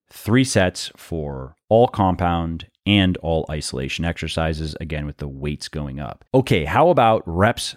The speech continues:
per set? Well, what I want you to do is just two to five reps per set on your compound exercises. And so again, this is gonna feel very easy. We're talking about forty, maybe fifty percent of your one rep max for two to five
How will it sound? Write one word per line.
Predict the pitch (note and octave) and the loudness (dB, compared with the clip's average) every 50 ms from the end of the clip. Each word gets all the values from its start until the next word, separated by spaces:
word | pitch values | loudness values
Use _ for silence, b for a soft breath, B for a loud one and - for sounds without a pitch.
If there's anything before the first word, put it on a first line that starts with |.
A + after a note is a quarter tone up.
| _ - | _ -4
per | - G2+ F2+ E2+ D#2+ D#2 - | -2 0 0 0 -2 -6 -10
set? | - - - F2 C2 G#1 - - | -8 -2 -2 -2 -2 -2 -6 -2
Well, | F#2 A#2+ D3 D3+ | 0 2 2 2
what | - G#2 F#2+ F2 | 0 0 2 2
I | |
want | F2+ A#2+ C#3 B2+ | 4 4 4 4
you | C3 G#2 | 4 4
to | F#2 F2 | 4 4
do | E2+ E2 | 2 2
is | D#2 D#2 D2+ - | 0 -2 -4 -4
just | - F#2 E2 - - - _ | -4 -4 -4 -4 -6 -10 _
two | - - - F3 G3 | -8 -4 -2 0 2
to | G3 | 2
five | F3+ - D3 C3+ C3 A2+ F#2+ | 2 2 2 2 2 2 2
reps | F#2 F2+ - - | 0 0 0 -2
per | - - G2 F2 | -6 -6 -6 -4
set | - - D#2+ - - - | -2 -2 -4 -4 -4 -4
on | F2+ F2+ F2+ F2+ F#2 F2 | -2 -2 0 0 0 0
your | E2 D#2+ D#2+ D#2 D#2 | -2 -2 -4 -4 -6
compound | - - F2 E2 D#2 D2 D#2+ D2+ D2 D2+ D2 - - | -8 -6 -6 -6 -6 -6 -6 -6 -6 -8 -8 -8 -8
exercises. | E2+ D#2 - - C#2+ C#2+ - - G#1 G1+ G1+ - G1+ - - - - - | -8 -8 -8 -10 -12 -10 -8 -8 -10 -10 -12 -14 -16 -16 -16 -16 -16 -14
And | - D2 | -12 -8
so | - F2+ | -4 -2
again, | G2+ A2 - G#3+ E3 A#2 | 0 2 4 4 4 4
this | G2+ F#2+ - - | 2 0 0 -2
is | G#2 G2+ | -2 2
gonna | - A#2+ | 2 2
feel | A2+ - - D3 C3+ | 2 2 2 2 2
very | A2+ F#2 F#2 A#2+ C3 C#3 B2 | 2 2 4 4 4 4 4
easy. | - - A#2+ B2 G#2 E2 D2 | 4 4 4 4 4 2 0
We're | B1+ C#2+ | -4 -6
talking | - - G2+ F#2 F2 G2 F2+ | -4 -2 -2 -2 0 0 0
about | E2+ D#2 - - | 0 0 -2 -4
forty, | - - - A#2+ A2+ G2 E2+ D#2+ | -4 0 2 4 6 6 6 4
maybe | E2 F#2 G#2 G#2 F#2+ | 4 4 4 4 2
fifty | - - B2+ A#2 - G#2+ G#2 | 2 0 -2 -2 0 -2 -2
percent | - F2 - - G#2 G2 | -2 -2 -2 2 2 2
of | F#2 E2+ | 2 2
your | E2 D#2+ | 2 0
one | D2 D2 C#2 | -2 -2 -4
rep | C2 B1+ - | -4 -2 0
max | - G#2+ G#2+ G#2 G#2 - - | 2 4 4 4 2 0 -2
for | - - D2 | -8 -10 -10
two | - - - - A2 G#2+ | -10 -8 -2 0 2 4
to | G#2 G2 | 4 2
five | - - D#2+ D#2 D#2 D2+ D#2 D2+ D2 - | 0 0 2 2 2 2 2 -2 -4 -8